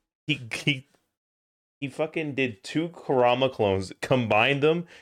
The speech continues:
had the three-headed Kurama with six arms. Like, okay, this is getting fucking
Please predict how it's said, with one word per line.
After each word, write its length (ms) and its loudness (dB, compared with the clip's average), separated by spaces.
had 180 2
the 100 4
three-headed 840 -2
Kurama 480 2
with 180 2
six 360 -4
arms. 220 0
Like, 140 2
okay, 460 0
this 180 0
is 120 -4
getting 240 -2
fucking 340 -6